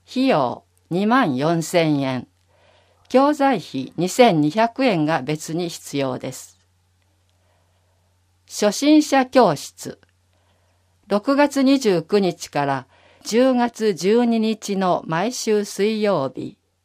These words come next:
午後六時から八時、計十六回。Windows tenの基本操作など。費用は二万四千円。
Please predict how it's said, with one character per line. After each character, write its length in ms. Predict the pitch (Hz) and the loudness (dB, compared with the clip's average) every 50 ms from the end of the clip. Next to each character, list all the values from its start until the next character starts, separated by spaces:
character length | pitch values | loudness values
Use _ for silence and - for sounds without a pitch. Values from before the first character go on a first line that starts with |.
| _ _ _ _ _ _ _ _ - | _ _ _ _ _ _ _ _ -6
午 160 | - 214 226 226 | 2 2 4 4
後 180 | 196 165 156 | 4 4 2
六 280 | 151 160 160 - 262 277 | 2 0 -2 0 -2 -2
時 140 | 254 226 - | -2 -2 -4
か 160 | - 143 139 | -2 -2 0
ら 140 | 135 120 127 | 0 -2 -4
八 340 | - 147 - - 175 175 | -4 -10 -10 -6 -6 -6
時、 220 | 156 - - - - _ _ _ _ _ _ _ _ _ _ | -6 -8 -14 -20 -20 _ _ _ _ _ _ _ _ _ _
計 280 | - 247 233 185 139 113 | 2 4 4 4 2 0
十 300 | - - 165 190 202 202 | -2 -4 -2 -2 0 0
六 180 | 202 180 - _ _ _ | -2 -2 -4 _ _ _
回。 300 | - 160 151 139 - - _ _ _ _ _ _ _ _ _ _ _ _ _ _ _ _ _ _ - | -8 -6 -6 -6 -8 -12 _ _ _ _ _ _ _ _ _ _ _ _ _ _ _ _ _ _ -2
Windows 680 | 208 254 294 320 320 262 190 175 160 156 147 - 156 | 0 4 4 6 6 4 4 4 2 2 0 -2 -6
ten 380 | - - 214 208 202 175 156 | -4 2 4 4 4 6 4
の 140 | 151 147 143 | 2 2 0
基 180 | - - 202 175 | -2 -4 -4 2
本 240 | 208 226 226 220 208 | 4 4 4 4 0
操 260 | - - 226 208 175 | 0 2 2 2 2
作 200 | - - 127 113 | 0 -6 -10 -8
な 200 | 117 123 139 135 | -6 -6 -8 -6
ど。 200 | - 135 - _ _ _ _ _ _ _ _ _ _ _ _ _ _ _ _ _ _ _ _ _ _ _ - | -8 -10 -12 _ _ _ _ _ _ _ _ _ _ _ _ _ _ _ _ _ _ _ _ _ _ _ -8
費 160 | - 240 247 | -2 2 2
用 280 | 220 196 160 143 139 | 4 4 2 0 0
は 180 | 131 131 123 - - | -2 -4 -6 -4 -4
二 160 | 147 165 180 | -2 -2 0
万 280 | 202 233 262 226 147 127 | 2 2 0 0 0 -2
四 260 | 123 147 160 170 185 | -2 -2 -4 -4 -4
千 380 | - - - 160 156 143 131 | -8 -6 -4 -2 -2 -2 -2
円。 300 | 131 131 123 120 135 170 | -4 -6 -8 -10 -12 -18